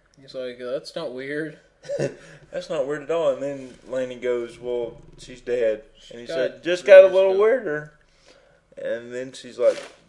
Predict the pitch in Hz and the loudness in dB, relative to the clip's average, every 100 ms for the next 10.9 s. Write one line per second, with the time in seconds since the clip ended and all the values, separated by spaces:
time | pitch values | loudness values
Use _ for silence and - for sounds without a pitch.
0 | - 139 135 127 139 - - 135 139 135 | 0 8 8 8 4 0 -18 -12 -10 -8
1 | 139 143 131 117 120 117 117 - - _ | -8 -6 -8 -8 -6 -4 -6 -10 -20 _
2 | - - _ _ - 117 120 571 - 554 | -20 -20 _ _ -16 -10 0 2 2 0
3 | - _ _ _ _ - - 127 123 147 | -14 _ _ _ _ -20 -14 -12 -6 -2
4 | 180 175 175 - - - - - - _ | -2 -2 -8 -20 -20 -20 -20 -20 -20 _
5 | _ _ - - - 135 156 165 147 - | _ _ -20 -20 -20 -14 -14 -14 -20 -20
6 | - 160 151 151 147 135 131 127 127 127 | -14 -8 -6 -8 -6 0 0 -2 -8 -8
7 | 123 135 143 - - 127 127 123 123 127 | -10 -12 -14 -14 -16 -14 -12 -12 -12 -12
8 | 120 117 - - - - - - - - | -12 -14 -20 -20 -20 -20 -20 -20 -20 -20
9 | - - 110 123 117 101 98 104 - - | -20 -10 -10 -10 -18 -20 -20 -20 -20 -20
10 | - - - - 139 131 120 120 113 | -20 -20 -20 -8 -6 -6 -8 -16 -18